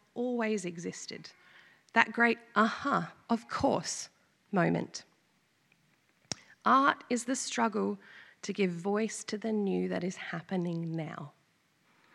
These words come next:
And I remember sitting in that class thinking,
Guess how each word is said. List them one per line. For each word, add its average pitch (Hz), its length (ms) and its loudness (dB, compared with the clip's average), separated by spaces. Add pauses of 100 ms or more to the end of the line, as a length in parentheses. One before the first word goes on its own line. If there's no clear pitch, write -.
(580)
And 233 140 10
I 254 40 10
remember 254 480 6
sitting 240 320 2
in 208 100 6
that - 180 4
class - 340 2
thinking, 196 480 0